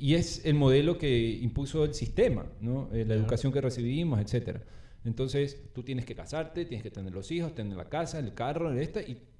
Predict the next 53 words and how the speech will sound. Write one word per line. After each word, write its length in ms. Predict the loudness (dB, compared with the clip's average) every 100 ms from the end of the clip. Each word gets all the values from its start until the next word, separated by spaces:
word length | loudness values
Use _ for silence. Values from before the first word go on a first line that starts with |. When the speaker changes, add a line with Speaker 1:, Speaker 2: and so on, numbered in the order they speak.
| -20 -16
Speaker 1:
y 80 | -14
todo 260 | -4 0 0
así, 320 | 0 0 0
el 140 | 0
seguro 360 | -4 -8 -6 -4
médico 500 | -4 -4 -4 -6 -4
y 40 |
no 100 | -4 -4
sé 100 | -6
cuál, 320 | -8 -8 -6
todo, 280 | -6 -6 -8
todo 320 | -10 -10 -10
así 140 | -10
como 320 | -6 -2 0
el 80 | 0
modelo 360 | 0 2 2 0
lo, 140 | 0
Speaker 2:
Ajá. 60 | 0
Speaker 1:
lo 100 | -2
impone. 380 | 0 0 -2 -6 -14 -20 _ -20 -20 -20 -20 _ -10
Yo 180 | -2 -2
escogí 360 | -2 -4 -4
otro 160 | -4 -4
camino. 320 | -6 -6 -6 -10 -16 -10
Speaker 2:
Ujú. 100 | -8
Speaker 1:
Dije, 180 | -8 -10 -14
"No 180 | -10
voy 120 | -8 -10
a 20 |
tener 180 | -10 -10
seguro 240 | -8 -4
médico, 380 | -2 -2 -4 -8 -10
no 100 | -10
lo 100 | -8
tengo. 320 | -8 -8 -8 -12 -20 _ _ -18 -16 -16 -18 -18 -14
Y 180 | -12 -10
si 120 | -6
me 100 | -4
muero, 220 | -4 -6
me 80 | -6
muero 220 | -4 -2
de 60 | -2
golpe", 420 | 0 -2 -4 -12 -16 -20 -20 -20 -12
¿no? 240 | -8 -8 -10 -12
O 80 |
sea, 220 | -6 -4 -4
como 340 | -2 -2 -2
enfrentando 520 | -4 -2 -4 -4 -4
las 120 | -4 -6
cosas 320 | -8 -6 -6
desde 260 | -6 -4
otra 300 | -4 -4 -4
óptica. 360 | -4 -4 -12